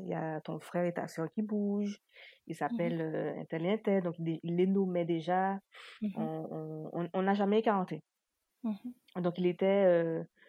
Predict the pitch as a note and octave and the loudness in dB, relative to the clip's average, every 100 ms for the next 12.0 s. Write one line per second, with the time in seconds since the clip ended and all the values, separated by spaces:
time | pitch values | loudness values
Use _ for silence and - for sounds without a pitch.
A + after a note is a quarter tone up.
0 | - _ _ D3+ E3 D#3+ D#3 - F3 F#3 | -20 _ _ -8 -6 -6 -4 -2 2 2
1 | G3+ G#3 A3+ G3+ G3 G3+ G3 F#3 E3+ E3+ | 2 -2 -4 0 2 2 2 2 2 0
2 | D#3+ D#3+ D#3 D#3+ - F3+ F3+ F3 - A#3+ | 0 -4 -6 -12 -2 2 4 4 2 0
3 | - _ _ _ _ - G#3 G3 A3+ _ | 0 _ _ _ _ -4 -2 -2 -6 _
4 | D#3+ E3 F3 F#3+ F3+ E3+ E3+ E3 G#3+ G3+ | -6 0 0 0 0 0 0 -2 -2 -2
5 | E3+ E3+ D#3+ F#3+ F#3+ E3+ F3+ E3+ F3 E3+ | 0 0 0 0 -2 0 0 0 0 -2
6 | - E3 E3+ E3 E3 D#3 D#3 D3+ D#3 D#3 | -4 -4 -2 0 -2 -2 0 0 -2 -6
7 | - A3+ A3 _ _ _ _ _ _ - | 0 0 0 _ _ _ _ _ _ -6
8 | D#3+ D3+ F3 E3 G3 E3+ D#3+ E3+ E3+ F3+ | -6 -2 0 2 0 0 -2 -2 -4 0
9 | D#3+ D#3+ F3 E3+ D#3 E3 F3 D#3+ E3 F3+ | 0 2 2 2 0 0 0 0 0 0
10 | E3+ D3+ E3 F#3 E3+ - E3+ F3 F#3 D#3+ | 0 0 -2 -2 -6 -4 0 4 2 2
11 | D#3 E3+ E3+ F3+ F#3 F3+ D#3 D#3 F3+ | -2 0 4 6 6 4 -2 -2 0